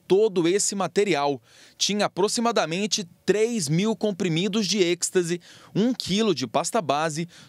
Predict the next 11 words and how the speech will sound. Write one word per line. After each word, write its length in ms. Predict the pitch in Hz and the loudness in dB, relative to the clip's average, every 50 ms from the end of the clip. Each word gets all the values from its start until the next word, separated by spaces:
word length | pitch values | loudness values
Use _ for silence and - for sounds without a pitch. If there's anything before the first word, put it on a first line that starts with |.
| - - | -6 -2
dois 280 | 131 170 214 226 - | 0 0 2 0 -2
quilos 320 | - - 196 208 196 175 143 117 | -4 -4 -2 0 0 0 0 -2
de 100 | 131 - | -6 -2
cocaína 720 | - - 208 - - 233 208 170 160 165 175 175 170 170 - - - - - | 0 0 0 0 0 -4 -4 -2 -2 0 0 0 -2 -4 -8 -18 -20 -16 -4
e 120 | - 233 220 | -2 -2 -2
cerca 400 | - - 202 202 220 - 220 202 | 0 0 0 0 0 -2 -4 -4
de 120 | 170 202 | -4 -6
quarenta 720 | - - - 214 196 185 170 175 190 208 226 208 - 202 | -6 0 0 0 0 0 -2 -2 -2 -4 -4 -2 -2 -4
quilos 460 | 170 - - - 180 202 202 196 170 131 | -4 -4 -6 -4 -2 0 0 0 -2 -2
de 120 | 131 160 | -4 -2
insumos 680 | 196 233 226 - - - 185 196 208 208 214 - - | -2 -2 -2 -2 -2 -2 0 0 0 0 0 -2 -4